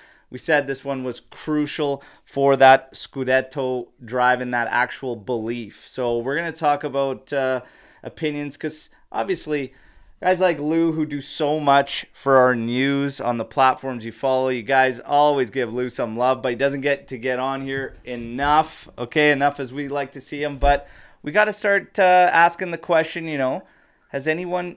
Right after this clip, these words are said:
changed their stance and now actually starting to, uh, believe in this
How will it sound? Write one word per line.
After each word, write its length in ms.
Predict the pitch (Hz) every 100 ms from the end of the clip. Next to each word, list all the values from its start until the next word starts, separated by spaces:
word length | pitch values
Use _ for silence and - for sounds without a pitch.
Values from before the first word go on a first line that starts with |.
| _
changed 520 | - 156 147 151 143 -
their 140 | 160
stance 560 | 156 - 135 127 131 147
and 220 | 127 123
now 440 | 123 123 127 123 -
actually 540 | 120 127 - 139 139
starting 640 | - - 131 127 127 123 120
to, 400 | - 120 120 117
uh, 240 | 120 117 - _ -
believe 600 | 151 143 143 156 147 110 -
in 240 | 139 131
this 360 | 131 131 -